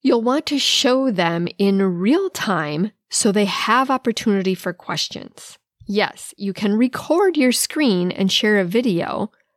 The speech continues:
You will want to do this in addition, not instead of a real-time training. But I encourage you to spend time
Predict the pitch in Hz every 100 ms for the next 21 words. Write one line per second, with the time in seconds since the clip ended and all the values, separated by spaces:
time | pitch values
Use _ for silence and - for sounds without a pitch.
0 | _ - 202 202 233 202 190 185 196 175
1 | 180 175 175 - 175 180 175 175 - 233
2 | 226 - - - 269 - 170 160 - 190
3 | 180 - - 208 208 190 67 - - _
4 | - 180 170 175 156 170 - 180 160 160
5 | 170 - _ _ - 196 147 - - _
6 | - 208 196 190 - 269 247 220 196 180
7 | - - 208 226 240 - 196 220 247 196
8 | - -